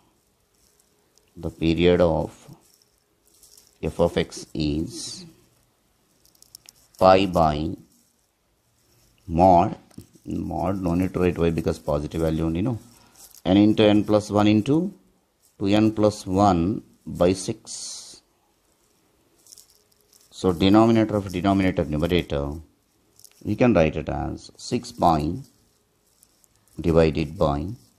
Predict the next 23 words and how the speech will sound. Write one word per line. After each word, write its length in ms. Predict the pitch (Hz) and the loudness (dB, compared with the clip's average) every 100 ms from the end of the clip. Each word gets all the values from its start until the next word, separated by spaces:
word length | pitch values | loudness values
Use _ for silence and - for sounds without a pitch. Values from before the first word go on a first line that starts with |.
| _ _ _ _ | _ _ _ _
n 180 | 85 95 | -2 0
into 480 | 98 101 135 - - _ - | 0 0 -4 -6 -10 _ -6
n 180 | 90 | -6
plus 320 | 85 92 90 - | -4 -4 -4 -4
one 200 | 87 85 | -2 0
into 420 | 90 90 135 165 - _ _ | -2 -4 -6 -8 -14 _ _
two 100 | 127 | -8
n 240 | 87 85 | -6 -8
plus 300 | 90 90 - - | -10 -12 -14 -16
one. 140 | - - _ _ _ _ _ _ _ _ _ _ _ _ _ _ _ _ _ _ _ _ _ _ _ _ _ _ - _ _ _ - | -18 -18 _ _ _ _ _ _ _ _ _ _ _ _ _ _ _ _ _ _ _ _ _ _ _ _ _ _ -20 _ _ _ -6
This 260 | 104 127 | -4 0
is 280 | 101 82 82 | 0 0 -2
the 180 | - 87 | -10 -10
period 400 | - 92 92 92 | 0 2 4 2
of 160 | 90 - | 0 0
the 280 | 101 - 196 113 | -2 -2 -12 -8
given 420 | 95 98 165 233 - - - | -4 -2 -2 -4 -10 -20 -10
function. 420 | 104 92 - 85 - _ _ _ _ - | -4 -4 -6 -12 -16 _ _ _ _ -2
We 80 | |
will 80 | 110 | 2
move 220 | 113 160 | 4 4
to 80 | 160 | 2
the 320 | 98 98 101 | 2 2 0